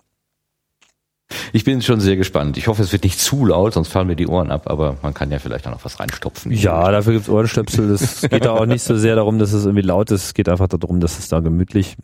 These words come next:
Speaker 2: äh, ist und einfach nochmal so einen anderen Ausgleich, äh, findet. Auf jeden Fall, das Einzige, was wirklich schwierig ist, ist auf dem Kongress, ist rechtzeitig Schlaf zu finden <laughs> und in ausreichenden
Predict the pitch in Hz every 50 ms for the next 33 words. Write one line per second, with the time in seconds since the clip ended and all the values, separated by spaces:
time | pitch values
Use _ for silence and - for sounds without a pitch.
0 | _ - 90 90 90 - - 92 - - 98 85 92 95 - 104 98 95 98 95
1 | 95 92 92 - - 95 104 104 - - - 92 95 - - 87 80 80 85 -
2 | - - - - - - - 80 76 76 82 87 - - - 82 73 71 67 -
3 | - - 90 95 120 127 123 143 123 113 110 107 110 104 - - - - 101 104
4 | - _ - - - - - 113 - - - 104 113 131 - 143 123 120 117 117
5 | 113 113 - - _ - - _ _ _ _ _ _ _ _ _ _ _ _ -
6 | - - - - - - - - 113 113 110 - 117 127 - 135 117 - - 98
7 | 98 104 117 113 117 110 104 98 85 90 101 95 - - 101 92 92 95 101 -
8 | 78 78 - - 87 87 - 90 82 87 85 - - 87 90 - - - 117 113
9 | - - 127 123 143 147 - - - - - - - - - - 98 90 - -
10 | 104 104 95 101 131 123 - 92 - - - 95 92 90 90 90